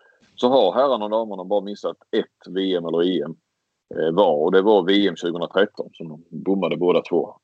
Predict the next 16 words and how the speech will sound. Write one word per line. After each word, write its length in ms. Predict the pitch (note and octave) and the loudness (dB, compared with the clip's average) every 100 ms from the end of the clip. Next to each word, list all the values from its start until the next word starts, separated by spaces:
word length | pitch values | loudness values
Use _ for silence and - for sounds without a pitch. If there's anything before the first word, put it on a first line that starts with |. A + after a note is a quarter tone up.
| E2+ | -2
Eh, 540 | E2 D#2+ D#2+ D#2+ D#2 | 0 0 0 -2 -2
ni 120 | E2+ | -4
minns 220 | F#2 E2 | -4 -2
säkert, 380 | - F2+ - E2 - | 2 0 0 -4 -4
ju, 260 | D2 C#2 B1+ | -8 -8 -10
var 160 | - F2 | -4 -4
ju 60 | |
strax 340 | - F#2 - - | 0 0 0 -2
före 360 | F#2 F2+ E2 | 0 2 2
O 160 | F2+ E2+ | 2 0
S 80 | D2 | -4
tjugohundratolv 840 | - - E2+ E2+ E2 G2 D#2+ D#2 | -6 -2 -2 -2 -2 2 2 0
då 140 | E2 | -4
Sverige 300 | D#2 F2+ D#2+ - | 0 2 2 0
förlorade 320 | F2+ E2 D#2 | 0 0 -2
mot 100 | D#2 | -10